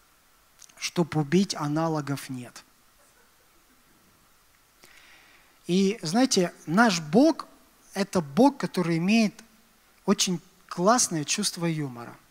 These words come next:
И вот через эту ис-, историю мы видим, что, ну, знаете, как бы такое хваленое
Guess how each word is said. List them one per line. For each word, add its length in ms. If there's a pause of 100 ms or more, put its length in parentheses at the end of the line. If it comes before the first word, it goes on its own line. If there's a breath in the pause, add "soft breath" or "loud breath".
(760 soft breath)
И 20
вот 160
через 320
эту 220
ис-, 260
историю 560
мы 180
видим, 360
что, 500 (720 soft breath)
ну, 260
знаете, 380 (540)
как 240
бы 120
такое 340
хваленое 1080